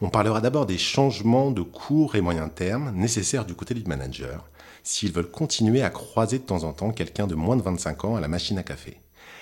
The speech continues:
Et on parlera ensuite de changements plus profonds, de ce qu'on peut espérer comme lendemain qui chante, grâce au bouleversement en cours du rapport au travail, histoire de donner tort à cet avis sur les jeunes d'un prêtre égyptien en deux mille avant notre ère,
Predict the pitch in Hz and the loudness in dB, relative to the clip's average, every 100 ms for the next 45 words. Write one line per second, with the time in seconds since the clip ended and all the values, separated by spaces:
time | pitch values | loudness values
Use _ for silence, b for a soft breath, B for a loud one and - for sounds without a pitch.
0 | B 90 73 92 95 95 90 87 - 117 | B -6 -2 0 2 2 2 0 -4 -4
1 | 110 - 73 - 67 - - - 82 - | -4 -4 -6 -6 -10 -8 -8 -4 -4 -4
2 | 69 - - - 80 73 90 - - 98 | -8 -10 -12 -8 -8 -4 -4 -4 -4 -4
3 | 110 82 73 90 107 101 92 80 - 71 | -4 -4 0 4 4 4 0 -4 -6 -6
4 | 78 - B B B B B - 76 73 | -10 -16 B B B B B -6 -4 -4
5 | 76 120 117 - 92 78 76 - 120 - | -2 0 0 -2 0 0 -2 -6 -6 -4
6 | 73 80 98 87 - 127 - - - B | -4 -2 -2 -2 -6 -6 -10 -14 -20 B
7 | B B B 98 - 120 107 82 82 104 | B B B -10 -2 0 2 2 4 2
8 | 101 - 87 82 73 - - - 127 90 | 2 2 0 0 -4 -6 -6 -2 0 0
9 | 107 - 85 82 76 90 87 69 67 - | -4 -4 -2 -2 0 0 0 -2 -6 -4
10 | 143 147 - 98 87 82 - 90 85 73 | -2 -2 -2 -4 -4 -6 -4 -4 -4 -4
11 | 73 85 120 127 104 82 76 73 - 76 | -2 4 6 6 4 0 -4 -6 -6 -6
12 | 101 - | -6 -10